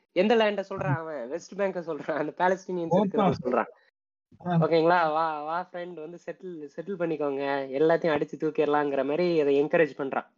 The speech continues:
Speaker 2: ஆ.
Speaker 1: இது வந்து பொதுவாவே இந்த செட்டில்மெண்ட் பண்றது வந்து பெரிய, பெரிய, பெரிய தவறா பாக்கேன். நீங்க வந்து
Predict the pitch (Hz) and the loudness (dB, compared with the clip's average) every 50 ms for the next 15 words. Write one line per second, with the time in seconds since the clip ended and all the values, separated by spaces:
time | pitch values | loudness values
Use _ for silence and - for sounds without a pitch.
0 | _ _ _ _ _ _ _ _ _ _ _ _ - 156 160 156 151 147 185 208 | _ _ _ _ _ _ _ _ _ _ _ _ 0 2 2 4 2 2 4 4
1 | 254 226 220 202 196 185 196 233 262 285 285 285 247 - - - 208 202 247 247 | 4 6 6 4 2 0 -2 -2 -2 -2 -2 -4 -6 -6 -2 -2 0 2 4 4
2 | 233 233 233 262 285 247 208 190 185 - 208 208 _ 285 277 247 247 233 202 - | 4 4 4 0 -4 -10 -12 -14 -16 -16 -20 -18 _ -18 -16 -14 -14 -14 -14 -12
3 | 190 185 185 190 190 185 180 185 220 247 240 - 185 190 220 214 185 208 202 202 | -12 -12 -10 -10 -10 -10 -10 -10 -12 -12 -10 -6 -2 0 0 0 0 0 -2 -4
4 | 196 196 190 202 220 220 - 170 165 185 196 185 - 143 139 139 117 - - 143 | -4 -4 -4 -6 -6 -4 0 2 4 4 4 4 2 0 -6 -6 -10 -14 -14 -12
5 | 147 151 160 160 160 160 156 151 147 160 151 160 185 226 247 226 214 | -10 -8 -8 -6 -6 -4 -4 -4 -4 -4 -2 0 0 0 0 0 -6